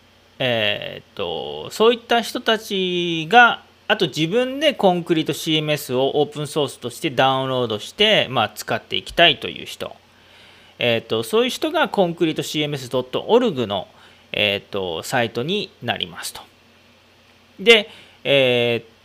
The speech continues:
なので、例えば、フォーラム、フォーラムもコンクリートシ-、コンクリートシーエムエスドットオルグの配下になります。フォーラムも新しくなりました。コンクリートファイブのオリジナルのフォーラムシステムだったのが、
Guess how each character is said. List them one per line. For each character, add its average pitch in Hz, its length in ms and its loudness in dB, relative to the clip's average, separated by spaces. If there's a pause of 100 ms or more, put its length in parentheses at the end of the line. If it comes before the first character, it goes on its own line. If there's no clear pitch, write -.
な 196 120 4
の 175 120 0
で、 190 160 2
例 185 320 2
え 185 60 0
ば、 254 360 4
フ - 200 -2
ォ 233 80 6
ー - 20 6
ラ 240 140 6
ム、 226 200 -2 (200)
フ - 160 -2
ォ 247 140 6
ー - 20 4
ラ 247 100 4
ム 247 140 -4
も 294 320 4
コ 160 180 2
ン 147 80 -6
ク 160 140 -6
リ 143 100 0
ー - 60 -8
ト 190 100 2
シ-、 147 280 -6 (260)
コ 151 120 4
ン 139 100 -2
ク 156 100 -6
リ 139 100 2
ー - 40 -2
ト 135 100 0
シ - 160 -4
ー 131 60 2
エ - 20 -4
ム 127 80 0
エ - 20 -6
ス 113 100 -10
ド 120 120 2
ッ - 20 0
ト 120 240 -2
オ 180 140 6
ル 185 100 8
グ 123 100 -2
の 104 120 -8
配 113 260 -4
下 101 160 -4
に 156 380 -4
な 104 120 0
り 87 120 -6
ま 80 200 -8
す。 - 200 -18 (1120)
フ 131 120 -2
ォ - 20 4
ー - 40 2
ラ 107 120 0
ム 110 60 -8
も 139 280 -2
新 131 300 -2
し - 160 -8
く 113 300 -4
な 120 140 -2
り 113 100 -6
ま 113 140 -4
し - 80 -12
た。 101 220 -10
コ 196 180 2
ン 202 80 -4
ク 214 120 4
リ 208 80 8
ー - 40 6
ト 208 80 0
フ 226 80 -6
ァ 202 100 4
イ 190 40 2
ブ 185 120 0
の 175 160 2
オ 135 80 6
リ 147 80 0
ジ 160 140 -6
ナ 160 120 0
ル 156 80 -2
の 151 120 0
フ 151 160 0
ォ - 20 4
ー 147 40 2
ラ 147 100 4
ム 143 100 -6
シ 160 180 -4
ス 156 100 -8
テ 139 100 -6
ム 117 120 -6
だ 120 100 0
っ 117 100 -10
た 113 100 -6
の 104 160 -8
が、 175 260 4